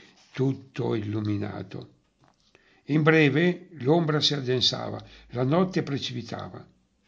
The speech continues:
Quando il corteo varcò la porta principale, la tenebra era già fitta.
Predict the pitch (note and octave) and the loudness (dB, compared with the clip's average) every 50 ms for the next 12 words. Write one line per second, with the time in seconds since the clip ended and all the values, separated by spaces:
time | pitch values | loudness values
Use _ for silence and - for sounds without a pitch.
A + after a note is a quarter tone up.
0 | _ _ _ _ _ _ _ - - - - _ _ - - E3 A3+ B3+ G#3 G3 | _ _ _ _ _ _ _ -20 -20 -20 -20 _ _ -4 -2 0 0 2 2 2
1 | F3+ D3+ - - C3 B2 - D3+ D3+ E3 E3 D#3 C#3+ C#3+ - - - _ _ _ | 2 2 2 0 -2 0 2 2 2 4 4 2 0 -2 -6 -12 -20 _ _ _
2 | _ _ - C3 A2 - - C#3 D3+ D3+ C3+ - - C3 D3+ D3 D3 B2+ G#2+ G2+ | _ _ -12 -12 -10 -6 -2 -2 0 0 0 -2 -2 -2 -2 -2 -2 -6 -8 -8
3 | A2 A#2 B2+ C#3 C3+ - - C#3+ A2 - A2+ G#2+ G#2 G2+ G#2 A2 C3+ D#3 - - | -8 -6 -4 -4 -4 -4 -4 -6 -6 -6 -8 -8 -6 -6 -6 -6 -6 -6 -8 -10
4 | - _ _ _ _ _ _ _ _ - - B2 B2 A#2 A2+ - F#3+ G3+ A3+ A#3 | -16 _ _ _ _ _ _ _ _ -8 -4 -4 -4 -2 0 2 2 2 2 2
5 | A#3 G#3 F3+ F3+ E3 D#3 C#3+ C3+ B2+ - C3+ A#2+ G#2 - A#2+ - - - - - | 0 0 0 0 0 0 0 0 -2 -2 -4 -6 -6 -8 -8 -10 -10 -12 -14 -16
6 | - - | -16 -16